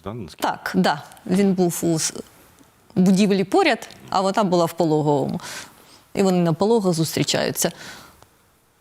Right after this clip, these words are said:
Speaker 2: Історій багато, вони
Speaker 1: Історій багато,
Speaker 2: всі
Speaker 1: так.
Speaker 2: зворушливі. Ну, такий, такий час, але ще повторюсь, е, нове життя —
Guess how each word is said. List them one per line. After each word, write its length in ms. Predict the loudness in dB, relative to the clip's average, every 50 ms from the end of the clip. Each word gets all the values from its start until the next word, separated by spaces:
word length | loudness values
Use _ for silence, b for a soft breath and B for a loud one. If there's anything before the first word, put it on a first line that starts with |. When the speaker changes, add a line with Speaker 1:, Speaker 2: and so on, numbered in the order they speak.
| _
Speaker 2:
Історій 380 | -4 -4 0 2 2 4 4 4
багато, 480 | 4 2 2 4 4 4 4 4 2
вони 340 | 2 4 2 4 4 4 4 4
Speaker 1:
Історій 200 | 2 0 -2 0
багато, 140 | 0 0 0 2
Speaker 2:
всі 600 | 2 4 4 4 4 4 4 4 4 6 6 4
Speaker 1:
так. 80 | 4 4
Speaker 2:
зворушливі. 920 | 4 4 4 6 6 4 4 4 2 2 2 4 4 4 4 4 4 2 2
Ну, 140 | 2 2 2
такий, 380 | 2 0 0 2 2 2 2 0 -2 -2
такий 300 | -4 -2 2 2 2 2
час, 280 | 2 2 2 2 0 0 0
але 320 | 0 4 4 4 4 4
ще 260 | 2 0 2 2 2
повторюсь, 720 | 4 2 0 -2 2 2 4 4 4 4 2 0 -2 -6 -8 -14 -6 -2
е, 20 | 0 2 4 4 4 4 4 2 2 -2 -6 -14 -4 0
нове 300 | 2 2 4 4 4 4
життя — 440 | 4 0 -2 0 0 0 2 0